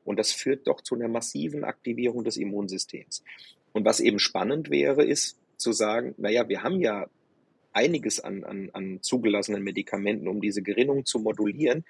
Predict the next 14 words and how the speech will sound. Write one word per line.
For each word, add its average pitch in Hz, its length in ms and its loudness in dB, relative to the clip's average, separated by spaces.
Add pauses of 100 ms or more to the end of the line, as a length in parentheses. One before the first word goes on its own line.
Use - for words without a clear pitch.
(260)
Warum 113 340 4
nutzen 151 360 2
wir 151 140 4
das 147 180 -2
nicht? 185 280 -4 (440)
Ähm, 123 300 4
eben 120 180 2
auch - 200 4
bei 120 180 2
primär 127 400 0
entzündlichen 107 640 -4
Erkrankungen. 87 640 -10
Die 98 120 -4
Daten 151 600 0